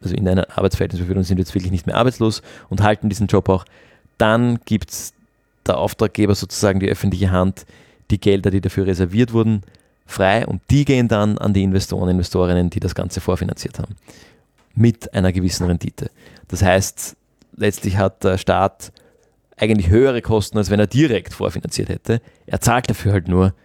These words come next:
wenn das Ziel erreicht ist, wenn die Wirkung wirklich da ist. Das heißt, auch die Investoren, die, oder investierende Seite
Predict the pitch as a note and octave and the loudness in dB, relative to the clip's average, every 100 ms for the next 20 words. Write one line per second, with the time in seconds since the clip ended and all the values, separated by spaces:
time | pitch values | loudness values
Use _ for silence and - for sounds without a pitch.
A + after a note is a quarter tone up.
0 | _ _ - G2+ F#2+ - F#2 - - - | _ _ -2 2 2 0 -2 -4 -8 -14
1 | - - - F2+ F#2+ - G2 F2 - - | -18 -10 -4 0 0 2 0 -2 -8 -8
2 | - - - - - - - - G2+ G2+ | -8 -8 -14 -18 -20 -20 -10 0 2 2
3 | E2+ G#2+ G#2+ G2 - G2+ A#2 B2+ A#2+ A2+ | 0 -2 -2 -2 0 2 2 2 -2 -2
4 | G2+ F2+ G2 F#2 F#2 G#2+ G2+ F#2 - G#2 | -4 -4 -2 -2 -2 0 0 0 -2 -2
5 | - A#2+ | 0 -2